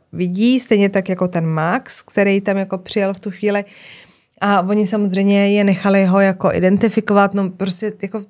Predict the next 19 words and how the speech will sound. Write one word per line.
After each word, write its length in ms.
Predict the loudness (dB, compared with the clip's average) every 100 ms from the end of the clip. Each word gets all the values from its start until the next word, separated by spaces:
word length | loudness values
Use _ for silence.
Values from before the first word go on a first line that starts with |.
| _
neumím 300 | -2 2 2
si 100 | 2 -2
jako 120 | -4
představit, 360 | -6 -2 -2
že 100 | -2
přijedeš 460 | -4 0 2 0 -4
a, 140 | -6 -8 -12 -20 -20 -12 -8
a 80 |
kluk 320 | -4 0 0 2
teda 240 | 2 2
tam 280 | 2 2 0
prostě 460 | -2 -2 0 0
z-, 280 | 0 -6 -6
zastřelený 920 | 0 0 0 -2 2 2 2 0 0 -2
byl, 420 | -2 -4 -6 -10 _ -20 -20 -20 -16 -2
a 460 | 2 4 4 2 0 -4
čtyřma 460 | -8 0 2 4 2
ranama, 600 | 2 4 4 2 0 -8 _ _ -20 -20 _ -6
jakože 440 | -2 0 0